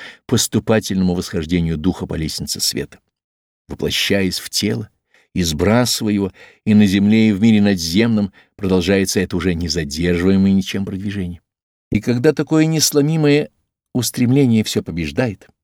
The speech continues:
то и все испытания, которые неизбежны, на всех ступенях служат лишь только упором ноге для стремительного движения вперёд, в беспредельность. Магнетизм мыслей и земных притяжений велик.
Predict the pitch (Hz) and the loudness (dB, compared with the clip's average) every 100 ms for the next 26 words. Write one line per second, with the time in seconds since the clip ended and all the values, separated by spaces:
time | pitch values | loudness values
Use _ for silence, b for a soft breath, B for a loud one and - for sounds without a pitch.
0 | _ _ _ _ _ _ - 135 151 143 | _ _ _ _ _ _ 0 4 4 2
1 | - - 180 180 - - 165 - 175 165 | -2 0 0 0 -4 -4 -2 2 2 0
2 | 160 156 156 151 156 151 110 95 135 95 | -6 -2 0 2 0 0 0 4 4 4
3 | - 78 _ _ _ _ - 101 107 - | -4 -12 _ _ _ _ -2 0 0 0
4 | 127 117 - - b b - - 131 113 | 0 0 -2 -18 b b -6 0 2 2
5 | 151 135 98 82 - 107 95 104 92 - | 4 4 4 0 -4 -2 -2 0 -2 0
6 | 95 - 95 95 - 107 104 104 _ - | 0 2 0 0 2 4 4 2 _ -6
7 | 95 101 113 92 101 85 87 90 - 104 | 0 4 4 4 0 2 -2 -2 2 4
8 | 113 127 135 135 135 131 127 135 127 117 | 6 4 2 2 2 2 -2 -2 -4 -6
9 | 107 104 _ _ _ _ _ _ _ _ | -4 -6 _ _ _ _ _ _ _ _
10 | - 80 95 - 85 - 82 - - - | -12 -2 -2 -2 -6 -8 -10 -10 -16 -16
11 | _ _ _ _ _ _ _ _ - 92 | _ _ _ _ _ _ _ _ -4 2
12 | 104 101 127 98 120 135 156 - - 85 | 4 4 2 4 4 4 2 -2 -4 -4
13 | 78 87 95 113 - - 98 95 98 78 | 0 2 4 4 0 -8 -2 0 0 0
14 | 90 123 - | -2 -4 -8